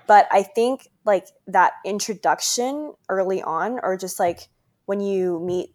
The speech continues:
that friend that's really close to you, that's the opposite gender, uh, like, in the relationship from the start, like, that will save you so much crap down the road,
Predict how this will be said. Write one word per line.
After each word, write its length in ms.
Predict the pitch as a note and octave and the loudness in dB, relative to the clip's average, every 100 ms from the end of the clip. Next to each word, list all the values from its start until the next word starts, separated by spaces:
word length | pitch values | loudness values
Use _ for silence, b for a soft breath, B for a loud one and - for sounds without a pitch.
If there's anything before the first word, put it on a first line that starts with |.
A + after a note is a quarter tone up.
| _ | _
that 200 | F3 - - _ _ | 0 0 -6 _ _
friend 300 | - E3+ F3 | -6 -4 -4
that's 200 | F3 - | -6 -6
really 100 | - | -12
close 280 | - E3 - | -10 -12 -10
to 80 | F3+ | -10
you, 40 | |
that's 240 | E3 - - | -10 -12 -12
the 80 | - | -10
opposite 320 | D#3+ - - | -10 -10 -14
gender, 440 | - - - A#3 - b b - | -12 -8 -4 -4 -6 b b -18
uh, 60 | - - | -18 -4
like, 220 | F3 E3+ - | -2 0 -2
in 160 | G3 F#3+ | -4 -4
the 120 | F3+ | -4
relationship 640 | E3+ E3+ - F#3 G3 - | -2 -2 -2 -6 -6 -8
from 140 | - E3+ | -12 -12
the 60 | |
start, 520 | E3 - D3 C4 C#4 - | -8 -4 0 0 -2 -4
like, 220 | F#3 F#3 | -6 -2
that 280 | F3+ G3+ - - _ | 2 4 2 -4 _
will 200 | F#3+ G3 | -4 -4
save 440 | - - E3+ F3 | -6 -6 -4 -4
you 220 | E3+ F3 F3 | -6 -8 -8
so 480 | - - F3 F3+ F3+ | -8 -2 2 2 0
much 420 | E3 - C#3 - | -6 -10 -16 -18
crap 340 | - D#3 - - | -6 -4 -4 -6
down 180 | D3 | -8
the 80 | D#3+ | -8
road, 360 | - - - | -6 -6 -6